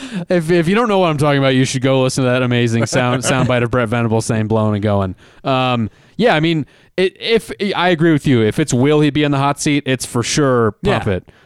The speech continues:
Speaker 1: I don't know if he's there yet. He even said in his post-game interview, he said, "We're not very, we're not good right now."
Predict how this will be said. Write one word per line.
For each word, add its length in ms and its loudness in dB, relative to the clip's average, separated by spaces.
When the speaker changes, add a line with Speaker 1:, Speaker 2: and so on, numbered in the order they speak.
Speaker 1:
I 80 0
don't 100 2
know 60 2
if 80 -2
he's 160 -2
there 200 2
yet. 320 0
He 180 2
even 140 2
said 180 0
in 80 0
his 80 0
post-game 360 -2
interview, 180 2
he 40 0
said, 160 0
"We're 160 0
not 180 -2
very, 200 0
we're 160 -2
not 180 -2
good 180 0
right 200 0
now." 320 -8